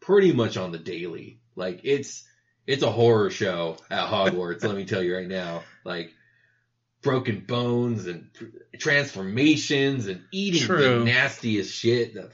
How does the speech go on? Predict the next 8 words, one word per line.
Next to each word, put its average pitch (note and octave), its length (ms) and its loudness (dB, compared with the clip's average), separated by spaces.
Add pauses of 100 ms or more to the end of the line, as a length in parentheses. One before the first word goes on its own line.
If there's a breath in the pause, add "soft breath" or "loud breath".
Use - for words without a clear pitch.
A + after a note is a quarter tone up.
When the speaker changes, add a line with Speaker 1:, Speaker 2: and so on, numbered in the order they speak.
(100)
Speaker 1:
fucks D3+ 320 -4
you G#2 180 -6
up A2+ 200 -2
for G2+ 60 -14
days. G#2 580 -8
Like, F2 320 -10 (540)
yeah, F2 320 -10 (320)
there's, - 260 -12